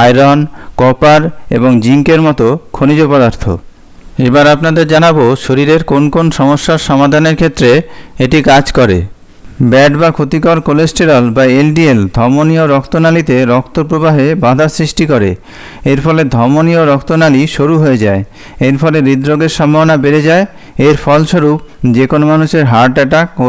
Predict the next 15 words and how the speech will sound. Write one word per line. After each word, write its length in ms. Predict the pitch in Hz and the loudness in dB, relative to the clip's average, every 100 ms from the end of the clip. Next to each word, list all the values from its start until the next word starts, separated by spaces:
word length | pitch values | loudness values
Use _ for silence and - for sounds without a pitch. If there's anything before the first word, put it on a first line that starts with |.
| 123 | -4
স্ট্রোকের 420 | - 143 147 156 131 | -6 -6 -2 -4 -4
ঝুঁকি 240 | 156 160 127 | -4 -2 0
বেড়ে 180 | 135 127 | 2 0
যায়। 180 | 104 92 - - - - - 117 | 0 -2 -6 -14 -20 -16 -4 0
গবেষণায় 520 | 123 147 143 165 160 139 | 2 0 0 0 2 0
দেখা 200 | 135 170 | 0 0
গেছে 260 | 165 - 127 160 - 117 | -2 0 -2 -2 -4 0
আদা 200 | 120 139 151 | 0 2 2
আর 60 | 139 | 2
হলুদের 380 | 127 156 165 165 | 0 0 0 0
মধ্যে 280 | 165 139 113 131 - - - - 123 | 0 0 0 -2 -6 -20 -20 -4 0
এমন 180 | 143 160 160 | 2 2 0
কিছু 180 | 165 165 147 | -2 -2 -2
উপকারী 340 | 165 160 160 135 | -2 -2 -2 -2
উপাদান 340 | 147 151 170 | -2 0 2